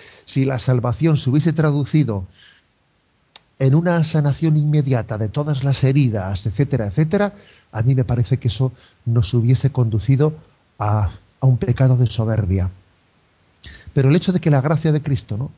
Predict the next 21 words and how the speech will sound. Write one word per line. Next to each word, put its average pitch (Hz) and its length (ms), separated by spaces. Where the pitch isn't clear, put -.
pues 127 160
conviva 156 540
con, 143 440
con 123 200
esa 143 160
conciencia 143 600
que 131 120
tenemos 131 460
de 123 80
ser 135 340
limitados, 127 960
pero 127 200
limitados, 127 580
limitados, 135 680
¿no? 156 120
Pues - 260
posiblemente 143 840
es 127 220
un 131 100
designio 135 540
por, 117 240